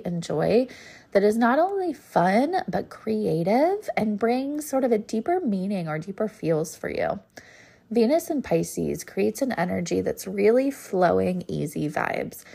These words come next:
whether it's love, relationships, money. But with Neptune there, be mindful of a bit of, like, rose-colored glasses syndrome. Um, pay attention to the Venusian things that feel a little too good to be true.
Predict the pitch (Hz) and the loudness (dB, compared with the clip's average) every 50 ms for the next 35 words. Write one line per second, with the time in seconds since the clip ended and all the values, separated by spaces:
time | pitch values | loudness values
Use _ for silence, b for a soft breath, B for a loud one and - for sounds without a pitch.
0 | B B B B B - 160 147 - - 208 214 - - - 254 262 262 247 220 | B B B B B -2 -2 0 0 0 0 -2 -2 0 2 4 4 6 6 4
1 | 208 190 202 196 202 214 220 214 - 202 202 196 190 185 185 190 - - - 220 | 4 2 0 0 0 0 -2 -2 -4 -2 0 0 2 2 0 -2 -4 -6 -4 -2
2 | 240 254 247 240 226 214 196 185 175 170 170 170 - 175 170 175 175 185 196 196 | 2 2 4 4 4 2 0 0 -2 -2 -4 -4 -4 -2 0 2 4 4 2 0
3 | - - 196 - - 262 294 311 370 370 - - - 214 196 196 185 180 185 185 | 0 -2 -4 -2 -4 -4 -2 -2 -2 -4 -6 -6 -4 -2 0 0 0 0 -2 -2
4 | 170 165 170 165 165 196 214 208 - _ _ _ _ _ _ _ - 202 320 480 | -2 -2 0 0 2 2 0 0 -4 _ _ _ _ _ _ _ 0 4 4 4
5 | 539 508 427 349 359 370 - - 370 370 370 381 - - 254 247 254 247 - 208 | 4 4 0 -2 -4 -2 2 4 6 6 6 4 4 4 4 4 4 2 2 2
6 | 208 214 208 226 220 - - 202 196 196 - - 202 202 196 190 - 208 - - | 2 4 4 4 4 2 2 0 0 -2 -4 -6 -2 0 0 2 2 0 -2 -2
7 | - 175 175 170 170 170 - - - - - - - - 196 202 214 208 - - | 0 2 2 2 0 0 -2 -2 -2 -2 -4 -4 -2 -2 0 0 0 -2 -2 0
8 | 240 226 220 226 233 247 233 240 240 233 233 254 254 B B B B B B B | 0 0 2 4 4 4 6 6 6 6 4 2 0 B B B B B B B
9 | B B B - 185 180 180 185 175 170 165 - - - - 330 381 403 392 392 | B B B -2 0 0 2 2 0 -2 -4 -6 -10 -8 -2 0 0 0 0 -2
10 | - - 190 180 190 190 - - 202 202 196 196 196 - - 185 180 185 185 170 | 0 0 0 0 0 0 0 2 2 2 2 0 -2 -2 -2 0 0 0 0 -2
11 | 175 170 160 175 185 165 160 165 170 - 165 165 156 156 156 160 - 151 151 151 | -2 -2 -2 -2 -2 -2 -2 -2 -2 -2 -2 -2 -2 -2 -2 -2 -2 0 0 -2
12 | 156 160 160 165 - 175 - - - - - - 202 208 220 226 240 233 - - | -4 -6 -6 -4 -2 -2 -2 -4 -6 -14 -6 -2 2 4 4 6 4 4 2 2
13 | 196 196 190 175 175 170 165 165 - - 156 151 - 117 151 156 - 156 - 147 | 2 2 2 2 2 0 -2 -2 -4 -6 -4 -2 -2 -4 -4 -4 -6 -6 -6 -4
14 | 139 - - - - | -6 -8 -8 -8 -8